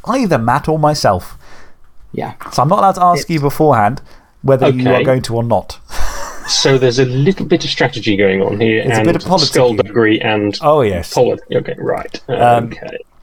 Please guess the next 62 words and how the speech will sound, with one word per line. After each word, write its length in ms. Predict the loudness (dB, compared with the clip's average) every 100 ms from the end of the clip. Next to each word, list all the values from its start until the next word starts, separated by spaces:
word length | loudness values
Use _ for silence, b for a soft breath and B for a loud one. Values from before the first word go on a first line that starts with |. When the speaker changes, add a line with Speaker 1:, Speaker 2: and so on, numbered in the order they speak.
| -6
Speaker 1:
and 120 | -4 0
so 120 | 0
what 100 | 0
you 60 | 0
do 140 | 0
is 80 | 0
the 80 | 0
first 260 | 0 2 0
turn 140 | 0
you 80 | 0
throw 200 | 0 0
three 220 | 0 -2
people 260 | -2 -2 -2
in, 120 | -4
and 100 | -2
then 80 | -2
you 80 |
throw 180 | -2 0
one 200 | 0 0
person 260 | 0 0 -2
each 180 | -6 -6
turn. 240 | -6 -4
And 140 | -4
so, 160 | 0 0 -2 B B -4
as 160 | -2
you 80 | 0
can 120 | 0
imagine, 360 | 2 0 0 -2
it 60 | -4
just, 300 | -6 -6 -6
it 100 | -4
just 280 | -4 -4
devolves 400 | -4 0 0 0
into 160 | -4 -4
fucking 380 | -4 -4 -2 -4
chaos. 480 | -2 -2 -2 -8 -12 B B B
And 100 | -2
it's 120 | 0
brilliant. 340 | 0 -2 -2 -10 B B B -2 0
Um, 140 | 2
Speaker 3:
Surely 160 | 4 4
Speaker 2:
And 140 | 2
it's, 260 | -2 0 2
Speaker 3:
not. 240 | 2 0 2
Nothing, 260 | 2 2 0
Speaker 2:
it's 200 | 0 0
Speaker 3:
nothing, 320 | 2 2 0 2
nothing 320 | 2 4 2
to 100 | 2
do 140 | 0
with 220 | 0 0
Glow 320 | 2 2 2 0
can 160 | -4
<laughs> 140 | -2 -2
devolve 460 | 0 4 6 4
into 140 | 2 0
chaos 360 | 2 2 2 0
Speaker 1:
Not 60 | 0
Speaker 3:
like 20 |
Speaker 1:
at 40 | -2
Speaker 3:
that. 60 |
Speaker 1:
all. 120 | -4